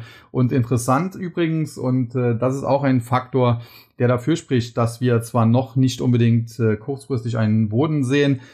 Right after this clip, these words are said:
aber doch, äh, der Sache näher kommen. Wie gesagt, Mitte nächsten Jahres kann ich mir das gut vorstellen. Wir hatten in den U S A, äh, zuletzt Meldungen, dass Starboard Value bei, äh, Salesforce eingestiegen ist. Also da ging es sogar um ein Technologieunternehmen, wenngleich die im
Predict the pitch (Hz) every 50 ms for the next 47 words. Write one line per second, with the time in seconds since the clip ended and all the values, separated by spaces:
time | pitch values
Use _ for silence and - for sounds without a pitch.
0 | - _ _ - 120 117 120 113 107 120 120 117 117 - 135 120 117 117 110 117
1 | 110 104 117 117 113 120 113 110 120 139 151 151 135 - 135 135 131 127 123 113
2 | 113 113 107 113 117 113 113 113 - 110 113 117 117 117 123 110 110 110 107 -
3 | - 113 110 107 107 107 - 113 107 107 - 113 107 107 - 131 117 113 - 127
4 | 139 131 - 147 135 131 131 127 117 117 - _ - - - _ - 131 120 123
5 | 123 - - 135 131 123 123 143 127 120 117 117 117 - - 143 170 180 185 175
6 | - - - - 156 147 143 143 135 - 147 143 139 - - 139 135 139 139 135
7 | 131 123 120 117 117 - - - 123 123 120 123 117 - 107 117 131 143 139 139
8 | 135 123 110 117 117 113 113 113 113 110 113 110 110 107 110 - - - 113 -
9 | - 127 143 165 165 - - 165 147 139 - - 139 139 143 131 120 - 143 139
10 | 135 135 135 135 131 123 - 107 101 98 101 104 104 117 - 107 101 98 113 113
11 | - 123 104 107 104 104 104 104 98 - 113 104 95 101 104 123 147 143 127 135
12 | 123 120 123 117 110 113 110 101 - 113 110 110 110 110 - - 113 110 110 104
13 | 104 101 101 107